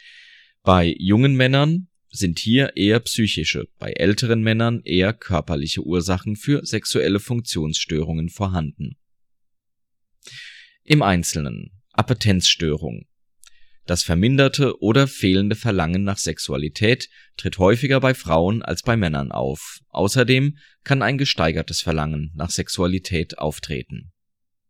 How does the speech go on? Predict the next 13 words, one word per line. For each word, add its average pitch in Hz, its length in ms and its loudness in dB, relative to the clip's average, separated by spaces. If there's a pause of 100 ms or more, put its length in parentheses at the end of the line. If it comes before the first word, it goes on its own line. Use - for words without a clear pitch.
(880)
Erregungsstörungen. 82 1160 0 (280)
Hier 104 240 6
liegt 139 300 0
bei 78 140 0
Männern 117 440 2
eine 80 240 -2
für - 140 -10
den 73 140 -4
Geschlechtsverkehr 90 920 -2
nicht 113 240 -4
ausreichende 101 680 2
Erektion 107 560 0
vor. 60 400 -6